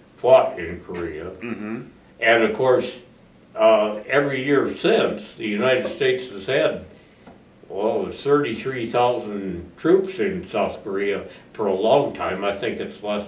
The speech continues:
Speaker 1: now, more like twenty-eight thousand or something. But, uh, and the United States has, has helped South Korea with a lot of money, too.
Speaker 2: Yeah.
Speaker 1: And I don't begrudge a penny of it,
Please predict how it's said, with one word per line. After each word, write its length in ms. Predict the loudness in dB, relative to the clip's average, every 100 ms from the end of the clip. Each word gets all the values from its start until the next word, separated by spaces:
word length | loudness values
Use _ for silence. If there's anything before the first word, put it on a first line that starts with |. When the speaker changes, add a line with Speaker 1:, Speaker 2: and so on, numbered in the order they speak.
| -8
Speaker 1:
now, 360 | -8 -6 -8 -14 -20 -14
more 180 | -4 -2
like 240 | 0 -2 -4
twenty-eight 520 | -6 -2 0 -2 -6
thousand 400 | -6 -6 -8 -10
or 180 | -12 -12
something. 400 | -12 -10 -12 -12 -20 -20 -20 -20 -20 -12
But, 340 | -2 -2 -2 -2
uh, 300 | 0 0 -2 -12 -20 -20 -20 -10
and 460 | 0 2 2 -2 -4
the 100 | -8
United 420 | 0 4 6 4
States 680 | -2 -12 -2 2 2 0 -6
has, 440 | 0 2 2 -2 -10 -18 -20 -20 -20 -20 -6
has 400 | 0 2 0 -2
helped 360 | -2 -2 -4
South 300 | -4 -4 -4 -4
Korea 360 | 0 2 2
with 220 | 0 -4
a 40 | -4 -2
lot 140 | 0 0
of 240 | -2 0
money, 440 | 2 2 2 -2 -4
too. 380 | -4 -4 -4 -8 0
Speaker 2:
Yeah. 220 | 2 2 -4 -4
Speaker 1:
And 140 | 2
I 80 | 4
don't 360 | 4 2 0 -2
begrudge 600 | 0 0 2 4 4 0
a 160 | -8
penny 460 | -6 2 4 4 0
of 240 | 0 0
it, 260 | 0 0 -4